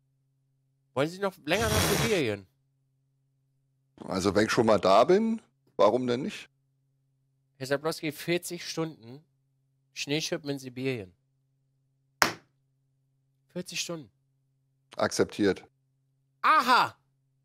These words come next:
Speaker 1: Ohne Diskussion! Wissen Sie was, Herr
Speaker 2: Ob's
Speaker 1: Sablowski?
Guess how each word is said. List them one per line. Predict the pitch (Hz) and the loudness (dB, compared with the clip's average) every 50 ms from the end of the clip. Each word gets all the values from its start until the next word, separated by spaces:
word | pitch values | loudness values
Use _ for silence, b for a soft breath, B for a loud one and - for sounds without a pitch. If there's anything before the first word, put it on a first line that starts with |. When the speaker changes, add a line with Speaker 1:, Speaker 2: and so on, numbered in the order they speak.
| _ _ | _ _
Speaker 1:
Ohne | 294 339 370 392 370 | 2 2 4 2 2
Diskussion! | 359 359 285 - 339 285 277 320 311 254 165 117 101 - _ _ _ _ _ _ _ _ _ _ _ _ _ _ _ _ _ _ _ _ _ _ _ _ _ _ _ _ _ _ _ _ _ _ _ _ _ _ _ _ _ _ _ _ _ _ _ _ | 0 -2 0 0 0 0 2 4 4 4 2 0 -4 -12 _ _ _ _ _ _ _ _ _ _ _ _ _ _ _ _ _ _ _ _ _ _ _ _ _ _ _ _ _ _ _ _ _ _ _ _ _ _ _ _ _ _ _ _ _ _ _ _
Wissen | 190 226 233 | -2 -2 -2
Sie | 233 226 | 0 0
was, | 233 247 - - | 0 0 0 0
Herr | 247 | 0
Speaker 2:
Ob's | 220 233 | 0 0
Speaker 1:
Sablowski? | 226 220 226 226 - - 262 294 311 | 0 2 0 -2 -2 -4 -8 -8 -8